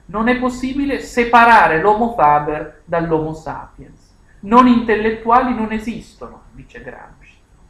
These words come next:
In questo senso, appunto, tutti gli uomini sono filosofi intellettuali,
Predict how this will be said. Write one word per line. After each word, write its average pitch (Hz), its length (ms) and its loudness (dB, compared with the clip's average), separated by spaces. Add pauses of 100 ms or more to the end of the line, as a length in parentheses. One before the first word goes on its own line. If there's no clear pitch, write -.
(400)
In 170 160 -14
questo 208 340 2
senso, 156 440 -4
appunto, 160 500 -10
tutti 254 300 -8
gli 165 100 -8
uomini 143 480 -4
sono 147 240 -12
filosofi 156 520 -8
intellettuali, 160 840 -4